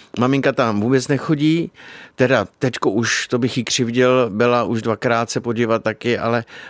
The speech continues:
ona, i když je ten, eh, Pilníkovo pozdní odpoledne, kde tam z celého světa se sejdou jeho kamarádi a skáčou, eh, v Čerčanech, tak, eh,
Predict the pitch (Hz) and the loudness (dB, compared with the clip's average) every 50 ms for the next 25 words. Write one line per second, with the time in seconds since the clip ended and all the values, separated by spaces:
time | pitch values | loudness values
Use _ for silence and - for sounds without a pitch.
0 | - _ - 113 120 127 117 90 127 131 131 139 131 - - 143 139 - 143 139 | -18 _ -2 0 2 2 0 0 -2 0 0 0 0 0 0 -2 0 2 2 2
1 | 135 135 131 127 123 120 113 110 104 - 139 131 139 143 135 135 135 123 - 135 | 2 2 2 2 2 2 2 0 0 0 0 0 0 2 2 2 0 2 2 0
2 | 123 143 135 127 123 - - 127 131 131 123 127 131 131 139 139 123 120 117 - | 2 2 0 0 0 0 0 2 2 2 2 2 2 2 0 0 -2 -2 -4 -2
3 | - 123 120 113 - - - 135 123 123 120 110 - - 120 113 - 123 113 - | -2 -2 -2 -2 -6 -4 -4 -2 0 0 -2 -2 -2 -2 -4 -2 -2 -4 -4 -4
4 | - 117 101 - - 110 104 113 113 110 107 113 110 - 113 110 117 110 110 110 | -6 -6 -6 -4 -4 -4 -2 0 0 0 0 0 -2 -2 -4 -2 0 0 0 -2
5 | 113 107 113 113 107 - - 120 113 117 - - 123 113 113 110 - - - - | -2 -2 -2 -4 -4 -4 -4 -4 -4 -4 -4 -2 -2 -2 -2 -4 -6 -16 -20 -18
6 | - - 110 - - 113 107 101 98 - - - 117 110 - - 131 127 131 131 | -16 -14 -16 -12 -2 0 0 0 0 -2 -2 -4 -4 -2 -2 -2 -2 0 0 -2
7 | 123 - - 135 127 - - - - - - - - - - - - _ - - | -2 -2 -2 -2 -2 -2 -6 -20 -20 -20 -20 -20 -20 -20 -20 -20 -20 _ -6 -4
8 | 101 101 98 98 98 98 101 95 | -2 0 0 0 -2 -2 -6 -8